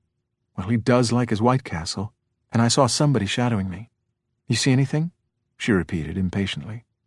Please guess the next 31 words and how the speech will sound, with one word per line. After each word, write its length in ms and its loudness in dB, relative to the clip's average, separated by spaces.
"Nobody 340 4
like 300 2
him. 160 -4
Just 180 2
a 60 6
couple 240 2
of 80 -4
kids. 340 -2
Looked 180 2
like 220 2
drug 320 4
trans 440 0
going 240 4
down. 360 0
I 80 4
headed 300 4
for 220 0
'em, 220 -4
but 100 -2
they 80 2
took 220 -2
off." 340 -2
They 140 4
might 200 4
have 120 -2
been 200 2
what 160 -2
she'd 220 -4
seen. 380 -4
Dust, 500 -2
seagull, 720 0